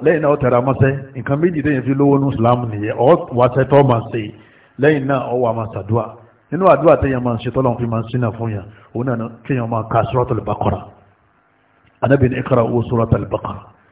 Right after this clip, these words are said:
Ànábì ní, "Ẹ máa ka Suratul Baqara, chapter two, fa inna akhadhaha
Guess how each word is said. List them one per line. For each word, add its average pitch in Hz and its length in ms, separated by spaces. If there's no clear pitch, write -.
Ànábì 147 260
ní, 143 80
"Ẹ 135 100
máa 143 160
ka 135 180
Suratul 147 400
Baqara, 127 540
chapter 123 260
two, 117 300
fa 127 80
inna 139 220
akhadhaha 117 500